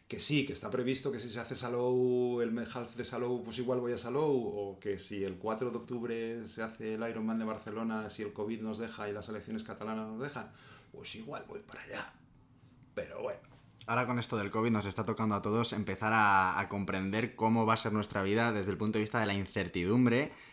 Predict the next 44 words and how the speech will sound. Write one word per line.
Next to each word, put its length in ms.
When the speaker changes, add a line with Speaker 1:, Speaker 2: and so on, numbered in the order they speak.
Speaker 2:
y 120
de 500
el 80
no 140
tener 180
muy 120
claro 200
qué 80
es 60
lo 100
que 60
va 60
a 20
Speaker 1:
Pero, 140
Speaker 2:
pasar. 340
Speaker 1:
pero 220
fíjate 420
que 100
lo 100
estaba 280
pensando 800
y, 640
y, 520
y 120
ayer 380
yo 140
sigo, 520
yo 100
sigo 320
en 120
las 120
redes 360
a, 240
a, 460
a 60
Juanan, 380
en 180
el, 220
el, 340
el 180
responsable 500
del 220
Challenge 260
Salou, 280